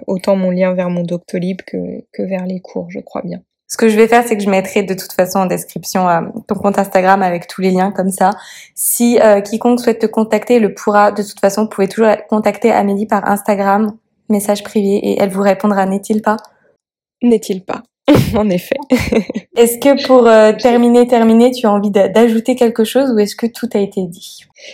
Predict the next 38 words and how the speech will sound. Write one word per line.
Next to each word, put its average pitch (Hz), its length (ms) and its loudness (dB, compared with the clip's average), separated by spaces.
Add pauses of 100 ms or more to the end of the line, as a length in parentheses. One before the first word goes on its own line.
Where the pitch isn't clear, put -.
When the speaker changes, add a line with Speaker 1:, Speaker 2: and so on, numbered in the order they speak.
(180)
Speaker 1:
Eh 214 40 -2
bien, 190 220 0
je, 185 300 -2
je, 180 260 -4
je 180 160 -6
pense 262 340 -4
que 233 100 -2
tout 214 260 -6
a 226 80 2
été 202 300 -2
dit 226 440 -2
et 185 720 -4 (320)
sur, 196 420 -6
euh, 180 160 -2
sur 196 240 -4
le, 185 240 -2
<laughs> 214 340 -6
le, 208 80 -8
le 208 200 0
pouvoir, 214 580 0
la 190 140 0
puissance 208 500 -6
du, 190 300 -6 (480)
du 202 100 0
féminin. 226 680 0
Et 190 120 -2
ce - 140 -12
que, - 120 -18 (180)
ce - 140 -20
qui 214 160 -2
me 208 60 0
semble 220 280 -2
peut-être 220 360 -2
important 196 380 -4
de 214 60 -2
souligner 202 420 -2
encore, 202 540 -2 (480)
euh, - 640 -4